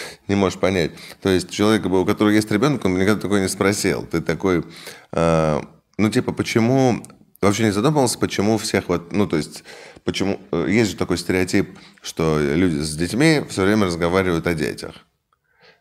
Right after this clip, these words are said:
Давай попробуем, вот, типа, э, посмотреть на это не то, что это забавно там или к-, нудно, а почему с-, тысячи людей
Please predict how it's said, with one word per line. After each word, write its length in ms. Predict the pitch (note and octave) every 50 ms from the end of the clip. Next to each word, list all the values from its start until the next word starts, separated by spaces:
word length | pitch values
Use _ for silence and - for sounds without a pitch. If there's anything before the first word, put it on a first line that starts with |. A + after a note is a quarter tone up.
| _ _ _ _ _ _ _ _ _ _ _ _ _ _ _ _ _ _ _ _ _ _ _ _ _ _ _ _ _ _ - E2 F2+ E2+ - - - - -
Давай 220 | - F2+ A#2 A#2+
попробуем, 520 | A2 - A#2 G2+ G#2+ G#2+ G2+ G2 F2+ F2 E2+
вот, 120 | F2 F2 -
типа, 220 | - E2+ - - D#2+
э, 260 | D#2+ D#2+ D2+ C#2+ D2 C#2+ - - - -
посмотреть 440 | F#2 F2 E2 G2+ G2 G2 G2 F2+
на 80 | D#2+ F2
это 240 | E2+ E2+ - E2 D#2
не 420 | E2 E2+ E2+ F2 F2 E2+ E2 E2
то, 200 | D#2 E2 A#2+ B2+
что 160 | C3 - -
это 180 | G2+ E2+ - E2+
забавно 600 | D#2+ F2 F2 F2 E2+ G2+ G2+ F#2 E2 D#2 E2+ D#2+
там 320 | D2+ D#2 D#2 D2 D2+ D2+ D2+
или 240 | D2+ D#2 D2+ D2 D2
к-, 180 | D2 - E2
нудно, 480 | F2+ F#2 F2+ F2 E2 C#2+ C#2 B1+ B1 A#1+ - - - -
а 140 | - - E2+
почему 760 | E2 - F#2+ E2+ - - A2+ A2 G#2+ G2+ D#2+ C2 - - - - _ _ _ _ _ _ _ _ _ _
с-, 180 | - - - _ _
тысячи 440 | - C#3 C3 B2 B2 - - - -
людей 560 | E2+ E2 E2+ E2 F2 G#2+ A2+ A#2+ B2 B2 -